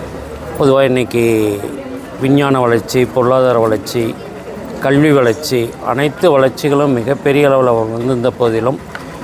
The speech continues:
இந்த வளர்ச்சியெல்லாம் வைத்துக்கொண்டு மனித வாழ்க்கையில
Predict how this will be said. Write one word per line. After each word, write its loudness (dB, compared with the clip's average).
இந்த 2
வளர்ச்சியெல்லாம் 4
வைத்துக்கொண்டு 2
மனித 4
வாழ்க்கையில 2